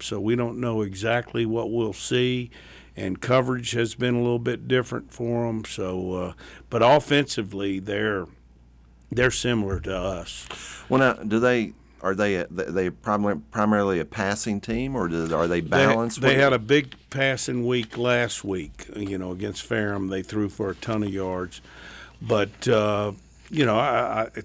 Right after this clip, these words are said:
Speaker 1: I, I think if they can't run it, you know, they, they begin to throw it. And, you know, teams have had 'em down, uh, fairly early. So, you know, I,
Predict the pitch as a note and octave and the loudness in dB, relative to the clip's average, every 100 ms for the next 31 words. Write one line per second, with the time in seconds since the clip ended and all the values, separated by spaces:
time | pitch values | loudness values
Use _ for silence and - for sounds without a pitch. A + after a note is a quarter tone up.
0 | - A#2 A2 A2 B2+ A2+ A#2 - G#2 G2 | -10 -4 -2 0 -2 -2 -4 -4 -4 -4
1 | - B2 - G#2+ A2+ A#2+ A#2+ - - - | 0 -2 0 0 2 2 2 -4 -12 -10
2 | A2 F#2 F#2 F#2 F#2+ G2 G#2+ G2 G2+ G2+ | -6 -6 -6 -6 -6 -6 -6 -4 -4 -2
3 | A2+ G#2 G2 A2+ A2+ A2+ A2+ G#2 A2+ G2 | 0 0 -2 0 2 2 0 -4 -6 -6
4 | F2 - - - - - - F#2+ F#2 - | -6 -10 -20 -20 -20 -12 -6 -4 -6 -2
5 | B2 B2+ A#2 - F#2+ G2 A2 A2+ A2 G#2 | 2 2 0 -2 -6 -8 0 2 4 2
6 | G2+ A2+ A#2+ A#2+ A2+ G#2 - - - G#2+ | 4 4 4 2 0 -6 -16 -20 -10 -4
7 | G2 F#2+ - B2 A#2+ A2 G#2+ G#2+ A2 A2 | -2 -2 -2 2 4 4 2 2 2 0
8 | A2 G#2 - G#2+ F#2+ F2+ - - - - | 0 -2 -4 -6 -6 -6 -10 -20 -20 -20
9 | - - - - A2+ G2 A#2+ | -20 -20 -10 -2 0 2 2